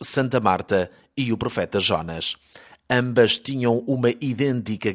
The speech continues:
incapacidade. Não sabiam rezar. Em concreto, o Papa desenvolveu a famosa cena em que Marta repreende a irmã Maria por não a ajudar nas lides de casa,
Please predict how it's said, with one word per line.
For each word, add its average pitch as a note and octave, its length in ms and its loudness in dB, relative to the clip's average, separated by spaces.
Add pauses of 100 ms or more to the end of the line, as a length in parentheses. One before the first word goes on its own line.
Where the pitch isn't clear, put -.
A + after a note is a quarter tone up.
incapacidade. F#2+ 1080 -4 (380)
Não C3+ 300 0
sabiam G2 480 -2
rezar. F2 400 -4 (580)
Em B2 160 0
concreto, G#2+ 640 2
o A2 140 -4
Papa G#2 460 2
desenvolveu G#2 600 0
a G2+ 60 2
famosa G#2 500 2
cena G#2+ 560 0
em A#2 140 -4
que G#2+ 140 -8
Marta G2+ 600 2
repreende A2+ 720 -2
a B2+ 60 -4
irmã A2 320 0
Maria G#2 540 0 (340)
por A#2+ 160 -4
não C3+ 400 0
a C3+ 220 6
ajudar G#2 580 4
nas G#2 220 0
lides G#2+ 340 -4
de G2 80 -6
casa, E2+ 580 -2